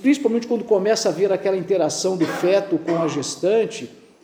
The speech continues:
É, aquele sentimento de mãe vai tomando conta delas e uma boa parte delas não entrega o filho pra adoção. E nesse caso aí, aí sim, a lei foi correta, porque se uma mulher,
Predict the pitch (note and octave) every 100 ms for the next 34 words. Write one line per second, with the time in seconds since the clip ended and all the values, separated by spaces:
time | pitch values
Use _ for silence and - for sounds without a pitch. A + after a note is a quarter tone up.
0 | _ _ _ _ _ - - - - E3+
1 | G3+ G3+ G3 F#3+ C#4+ C4+ B3+ - F#3+ A3
2 | G3+ D#3 E3 D#3+ A#3 A3+ F#3+ G#3+ A3+ G3+
3 | A3+ F#3+ G#3+ F3+ E3 F#3+ A3+ G#3 F3+ A#3+
4 | C4+ B3+ E3 F3+ D4+ C4+ A3 G3+ - F3+
5 | D3+ A3 G3+ F3 A3+ D4+ B3+ G3 B3 A3+
6 | F3+ - G3 F3 F3 D#3 C#3+ - F3 -
7 | - A#3 B3+ B3+ A#3+ - F#3 B3 C4+ F#3
8 | F3 D4+ - E4+ F#4 - B3+ A#3+ D#3+ C#3+
9 | F3+ A#3 - F#3 F#3 F#3 D3 F#3 B3+ D3+
10 | - D#3 - G3 F#3 E3+ G3 A3 D#3+ -